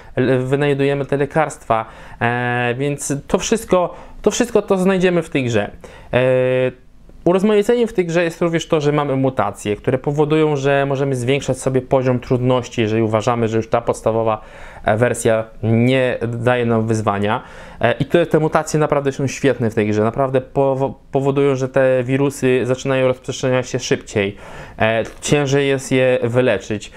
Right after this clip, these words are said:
Mm, i to jest naprawdę fajne, fajna rzecz, że, że to zostało wprowadzone,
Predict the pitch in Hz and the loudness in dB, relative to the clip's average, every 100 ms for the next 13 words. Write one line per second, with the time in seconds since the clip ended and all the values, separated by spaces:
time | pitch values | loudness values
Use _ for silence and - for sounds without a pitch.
0 | - - - 117 117 - - 160 156 143 | -18 -18 -2 2 2 0 2 0 2 0
1 | 147 139 - 143 143 139 - - 139 135 | 0 -2 -2 -2 0 -2 -2 -4 0 0
2 | 123 123 123 117 120 120 117 117 120 117 | 0 -2 -2 -2 -2 0 0 0 -2 0
3 | 123 117 113 120 117 110 110 107 | 0 0 -2 -2 0 0 0 0